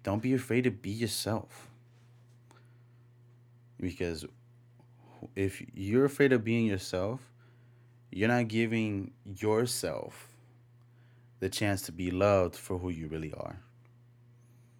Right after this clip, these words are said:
And that love will get reciprocated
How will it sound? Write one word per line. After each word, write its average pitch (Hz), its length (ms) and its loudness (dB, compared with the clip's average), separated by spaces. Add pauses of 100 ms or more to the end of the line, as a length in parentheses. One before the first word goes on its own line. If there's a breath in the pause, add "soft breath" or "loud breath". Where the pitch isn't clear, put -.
(540)
And 92 160 -2
that 98 160 4
love 95 300 2
will 85 80 -6
get 82 140 -8
reciprocated 80 800 -6